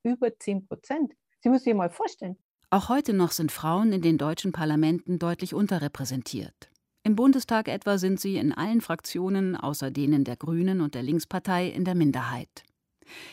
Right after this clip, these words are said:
Speaker 2: Insgesamt sind vierunddreißig Komma acht Prozent der Bundestagsabgeordneten weiblich.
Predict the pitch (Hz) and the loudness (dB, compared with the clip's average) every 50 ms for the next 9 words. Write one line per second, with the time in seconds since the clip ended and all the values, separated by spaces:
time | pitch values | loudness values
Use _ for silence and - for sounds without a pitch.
0 | - - - 190 180 - - 185 160 185 190 220 233 - - 175 160 - - - | -12 -2 0 0 0 2 0 0 2 2 4 2 2 2 0 -2 -2 -2 -4 -4
1 | 214 226 226 220 220 - 165 165 170 - - 175 - - - 156 160 135 - - | 0 0 2 2 0 0 -2 -2 -2 -4 -6 -8 -10 -4 -2 0 0 0 -2 -4
2 | 202 - - - - 180 - - 170 156 165 - 160 151 - 156 160 156 165 - | -8 -10 -10 -6 -6 -6 -4 0 0 0 2 0 -2 -4 0 0 0 0 -2 -4
3 | - 160 147 - - - 139 - - - 113 95 107 135 - - 147 - 170 170 | -4 -6 -6 -6 -6 -8 -8 -10 -8 -8 -6 -4 -4 -4 -4 -4 -4 -2 -2 -2
4 | 147 147 139 131 - 107 113 - - - - - | -2 -2 -4 -6 -8 -10 -10 -10 -12 -16 -20 -20